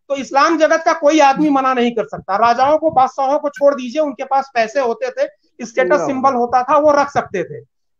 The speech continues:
Speaker 1: अच्छा, और incentive देखिए यहाँ पे क्या है, जब आप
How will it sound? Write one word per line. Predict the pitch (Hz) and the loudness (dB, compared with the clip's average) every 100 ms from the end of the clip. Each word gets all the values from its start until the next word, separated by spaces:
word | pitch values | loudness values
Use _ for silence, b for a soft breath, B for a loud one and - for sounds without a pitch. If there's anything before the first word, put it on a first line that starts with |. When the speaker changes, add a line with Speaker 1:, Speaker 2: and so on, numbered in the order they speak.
| _ | _
Speaker 1:
अच्छा, | - 294 - - | -4 -4 -2 2
और | 320 359 | 2 4
incentive | 349 339 330 339 - | 2 2 2 2 0
देखिए | 320 320 339 | -2 -2 -2
यहाँ | 330 302 320 | 2 0 0
पे | 311 | -4
क्या | 311 294 | 0 0
है, | 269 - _ _ _ _ | 0 -4 _ _ _ _
जब | 156 330 359 370 | 0 4 4 4
आप | 240 196 - | 4 2 -2